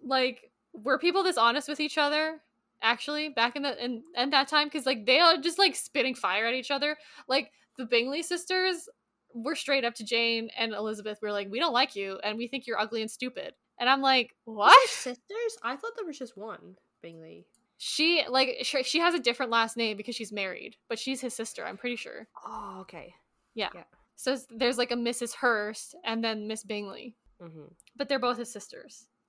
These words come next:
Speaker 1: It's, <laughs> I understand, and, like, some of it is just thoughts, but, like, I, I thought I was judgmental. Jesus Christ.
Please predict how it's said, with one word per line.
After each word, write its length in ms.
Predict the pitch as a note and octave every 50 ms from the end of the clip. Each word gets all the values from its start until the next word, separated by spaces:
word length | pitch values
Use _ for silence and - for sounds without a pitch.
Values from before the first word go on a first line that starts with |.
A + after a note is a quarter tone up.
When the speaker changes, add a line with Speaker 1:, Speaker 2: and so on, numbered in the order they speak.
| _ _ -
Speaker 1:
It's, 260 | - - - - - D4 - _ _ _ _ _
<laughs> 280 | _ _ - - - -
I 120 | C#4 D#4+
understand, 340 | D#4+ F#4 A#4 G4 F#4 D#4 B3
and, 100 | C#4 D4
like, 160 | D4+ E4 E4
some 200 | - - C#4+ C#4
of 100 | F4 G#4+ G#4+ A4 F4
it 20 | F#4
is 120 | E4+ A#3+ -
just 220 | C#4 D4 - -
thoughts, 500 | - A3+ G3+ A3 C4+ E4+ - - - - D4+ - _ _ _ _ _ _ _ _ _ _ _ _ _
but, 260 | G#3+ - C4 C4 C4+ - - _ _ _ _ _
like, 340 | - B3+ B3+ B3+ B3 - - _ _ _ _ -
I, 100 | A3 A3+ - - _ _
I 140 | G#3+ A#3+ C#4
thought 180 | - G4 D#4 F#3+
I 160 | G#3+ A#3 B3
was 160 | C#4 C#4+ A#3 -
judgmental. 680 | A3+ G#3+ - - G3 G3+ G3+ - - - G3 F#3+ -
Jesus 300 | - C4+ D4 C#4 B3 -
Christ. 480 | - B3 G#3+ F#3 - G3 - - -